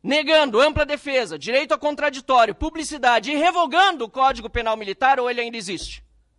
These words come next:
Depois disso tudo, nós acompanhamos nas, em todos os meios de comunicação, por exemplo, o Sul, lá do meu Rio Grande do Sul, as frequentes conversas entre Alexandre de Moraes e o comandante do Exército. O Globo, Bela Me-, Bela Megalhos, frequentes conversas entre Alexandre de Moraes e o comandante do Exército.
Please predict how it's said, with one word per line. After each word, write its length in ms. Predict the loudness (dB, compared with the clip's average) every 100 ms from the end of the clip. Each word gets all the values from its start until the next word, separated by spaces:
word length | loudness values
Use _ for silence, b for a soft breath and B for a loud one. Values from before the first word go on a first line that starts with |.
| _ _ _ _ b b b -6
Depois 420 | -2 2 0 -2
disso 240 | -8 -8
tudo, 320 | -2 -2 -2
nós 180 | -2 -2
acompanhamos 720 | 0 -2 -2 -2 -2 -4 -4
nas, 320 | -6 -6 -8 -18 _ -14
em 80 | -4
todos 400 | 2 2 0 -10
os 100 | -10
meios 280 | -8 -8 -8
de 80 |
comunicação, 720 | -8 -8 -8 -10 -6 -6 -6 -8 _ _ _ _ _ _
por 140 | -10 -6
exemplo, 400 | -6 -6 -8 _ _ _ _
o 140 | -8
Sul, 300 | -6 -8 -2
lá 140 | -2
do 100 | -2
meu 140 | -2 -4
Rio 80 | -2
Grande 180 | -8
do 60 | -8
Sul, 200 | -10 -6
as 140 | -6
frequentes 480 | -4 -4 -4 -6 -6
conversas 440 | -6 -4 -4 -4 -6
entre 200 | -8 -8
Alexandre 360 | -8 -8 -8
de 60 | -8
Moraes 360 | -4 -2 -2
e 40 | -4
o 40 |
comandante 400 | -8 -8 -6 -6
do 60 | -6
Exército. 520 | -6 -8 -8 -14 _ _ _ _ _ _ _
O 120 | -8
Globo, 380 | -2 2 2 2
Bela 320 | -6 -6 -6
Me-, 180 | -8 -10
Bela 360 | -8 -6 -4 -4
Megalhos, 420 | -4 -6 -6 -8
frequentes 560 | -6 -6 -6 -8 -8 -8
conversas 400 | -6 -4 -6 -6
entre 180 | -8
Alexandre 360 | -10 -8 -8 -8
de 60 | -8
Moraes 340 | -2 -2 -2
e 20 |
o 40 | -4
comandante 360 | -4 -2 -4
do 80 | -4
Exército. 540 | -4 -4 -4 -8 -20